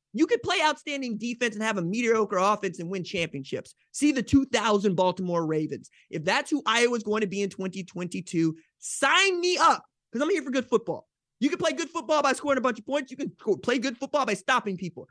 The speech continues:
But the one thing I know to be true is you will not win any championship without a defense. They already have that, with Jack Campbell leading that charge. If Spencer Petras figures it out,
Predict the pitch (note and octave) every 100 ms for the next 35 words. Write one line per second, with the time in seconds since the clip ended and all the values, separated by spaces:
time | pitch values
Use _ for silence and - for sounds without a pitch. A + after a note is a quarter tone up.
0 | _ - G#3 G3+ D#3+ F#3 D4 F#4+ E4+ D4+
1 | C4 B3 B3+ G#3 F#3+ - A3 E3 D3+ C#3
2 | F3 E3+ D4+ D#4 C4 A#3 A3 - B3 C4
3 | - A3 G#3 F3+ - G#3+ - _ _ -
4 | F#3+ G3+ E3 C#3 G#3+ G#3 D3+ A#2 - -
5 | _ F#3+ D#4 E4+ C#4+ C4+ C4 F3+ D#3 -
6 | _ - F#3+ C#3 C4+ - - D4 C#4 A#3+
7 | F3+ F3 B3 D#4 D4+ C#4 C#4 - - A#3
8 | F3+ B2+ - _ _ - - D4+ D#4+ B3
9 | C#4 C#4 C#4 - - - C4 C4+ G#3+ F#3
10 | - G#3+ D4